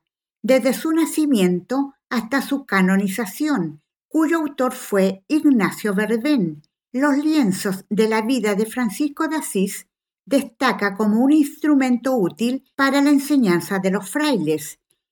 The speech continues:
Las imágenes narran hechos y sucesos sobrenaturales. Fachada del museo.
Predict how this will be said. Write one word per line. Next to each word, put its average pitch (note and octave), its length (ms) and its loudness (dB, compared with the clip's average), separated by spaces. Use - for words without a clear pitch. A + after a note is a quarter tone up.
Las B3 260 -2
imágenes C4 840 2
narran D4 440 4
hechos G3+ 540 -2
y A#3+ 140 -2
sucesos A#3+ 760 -4
sobrenaturales. F#3+ 1300 0
Fachada G#3 800 0
del G#3+ 200 2
museo. G#3+ 760 0